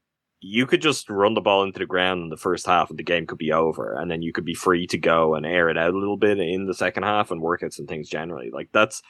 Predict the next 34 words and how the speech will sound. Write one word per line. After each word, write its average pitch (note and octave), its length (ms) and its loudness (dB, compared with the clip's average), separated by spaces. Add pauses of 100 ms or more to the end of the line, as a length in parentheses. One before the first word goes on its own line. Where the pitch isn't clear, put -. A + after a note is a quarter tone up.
(300)
that's A#2+ 180 -2
the D#3+ 60 -4
kind C#3+ 200 0
of B2 60 0
game A2+ 240 2
it F#2 80 2
is. F2 200 -2
It's D#2 120 -14
like, E2 160 -8
get A#2+ 160 2
your D3+ 80 2
defense C#3+ 440 0
to A2+ 60 -10
show A2 340 4
up, E2+ 120 0
everyone A2 320 2
locked G#2 280 0
in. F2+ 180 -2
If D#2+ 160 -12
you E2 60 -12
perform F#2+ 440 2
like F2 140 0
this F#2 160 -4
defense E2+ 420 -6
was - 100 -10
supposed - 560 0
to, B2 160 8
to - 100 -10
start D#2+ 300 -2
the - 60 -18
season, G2 520 -4 (640)
and F2 460 -2 (720)
you F#2 480 2
let F2+ 400 0